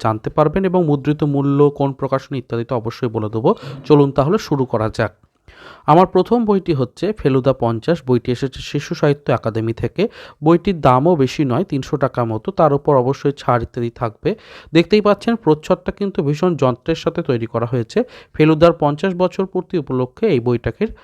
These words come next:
তৈরি করা হয়েছিল। বইয়ের প্রত্যেকটা পৃষ্ঠায় একটা কালার পৃষ্ঠা, কোনোটা গোল্ডেন ইয়েলো, কোনোটা বা ক্রিম কালার, কোনোটা বা গ্রিন, এভাবেই তৈরি করা রয়েছে। প্রত্যেকটা পেজেই কম বেশি ছবি রয়েছে এবং সুন্দরভাবে বইটাকে তৈরি করার চেষ্টা করা হয়েছে।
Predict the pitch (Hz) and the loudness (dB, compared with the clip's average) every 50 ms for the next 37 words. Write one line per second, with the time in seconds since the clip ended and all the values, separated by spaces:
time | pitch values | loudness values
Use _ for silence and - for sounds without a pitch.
0 | _ _ - 147 135 127 120 - - 120 120 127 120 135 120 113 - - 127 117 | _ _ 0 2 2 2 2 0 0 0 0 2 0 0 -2 -2 -2 -4 -2 -2
1 | 117 101 - _ _ _ _ _ - 139 156 165 170 165 - 165 160 160 - 180 | -2 -2 -4 _ _ _ _ _ -2 2 4 4 4 4 2 0 -2 -2 -4 -8
2 | - - 202 - - 175 - - - 196 190 180 - - 160 185 170 - 123 117 | -4 -4 -4 -2 -2 -4 -4 -2 0 2 2 2 0 -2 -6 -6 -4 -2 0 0
3 | 120 131 131 - 113 120 - - - 190 - - 127 123 120 - 127 117 113 117 | 0 0 -2 -6 -10 -12 -10 -8 -8 -8 -6 -4 -4 -4 -2 -2 -4 -4 -2 -2
4 | 117 117 113 131 135 135 139 139 143 139 147 156 156 - - - - - _ - | -2 0 0 0 0 2 4 2 4 4 4 0 0 -2 -14 -20 -20 -18 _ -4
5 | 160 165 170 165 180 175 165 170 165 - 139 131 135 143 143 - 156 151 156 165 | 0 0 2 4 4 4 4 4 0 0 -2 -2 -2 -2 0 2 2 2 2 2
6 | - - 147 139 127 139 131 147 151 131 123 123 127 127 110 107 - _ _ _ | 0 -2 -4 -4 -2 -2 0 0 -2 -2 0 0 0 0 -2 -4 -10 _ _ _
7 | _ - 127 131 120 135 143 151 175 170 - 143 123 123 117 - 127 123 123 117 | _ -2 0 2 4 4 4 4 4 4 2 2 2 2 0 0 0 0 0 0
8 | 117 113 113 - - - 240 240 _ - - _ - - 185 185 185 - 208 214 | 0 -2 -2 -4 -4 -6 -6 -6 _ -20 -20 _ -2 -2 -2 -2 2 0 -2 0
9 | - 226 220 - 196 180 170 196 208 202 - 165 151 151 151 156 - - 175 - | 0 -2 0 2 2 2 4 2 2 4 2 2 2 2 0 -2 -2 -4 -8 -2
10 | - 147 127 135 139 127 123 117 113 113 - - 214 240 _ - - - - - | -2 -2 0 2 2 2 2 0 0 -2 -2 -4 -4 -4 _ -14 -20 -16 -4 0
11 | 139 135 143 147 139 - - 160 151 160 175 185 175 - 190 180 190 180 147 135 | 2 4 4 4 2 0 -2 0 0 2 2 2 4 4 4 4 4 2 2 2
12 | 131 131 - 131 - 170 - 147 127 120 117 - 127 135 160 160 - 143 - - | 2 2 0 -4 -2 0 0 0 0 0 -2 0 2 0 0 0 -2 -6 -4 -2
13 | - 147 - 131 127 135 123 131 120 117 - - 135 123 110 | -4 0 2 4 4 4 4 2 0 0 0 2 2 2 2